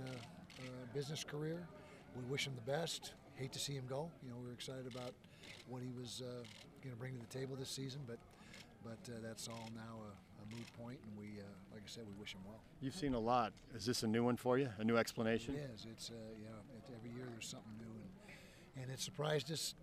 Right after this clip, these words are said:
Speaker 1: uh, completely 'cause there was no, any hint or, uh, anything out of the ordinary, you know, all throughout summer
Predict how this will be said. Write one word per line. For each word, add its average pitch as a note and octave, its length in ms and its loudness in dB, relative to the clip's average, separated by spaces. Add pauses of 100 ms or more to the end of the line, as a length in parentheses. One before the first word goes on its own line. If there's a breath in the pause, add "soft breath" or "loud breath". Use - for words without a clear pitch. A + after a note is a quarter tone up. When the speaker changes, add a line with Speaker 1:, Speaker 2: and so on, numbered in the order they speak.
(160)
Speaker 1:
uh, C#3+ 40 -2 (180)
completely B2+ 440 -2
'cause A#2+ 120 -6
there B2 120 -4
was A2+ 160 -6
no, B2 320 -4 (800)
any D3 300 0 (560)
hint C#3+ 360 -2
or, A#2 280 -6 (800)
uh, A2 920 -10
anything C3 220 -4
out B2+ 100 -4
of B2 60 -6
the B2 60 -4
ordinary, A#2+ 500 -4 (280)
you B2+ 80 -6
know, A2+ 120 -6
all A#2+ 80 -6
throughout B2 280 -6
summer A#2+ 240 -6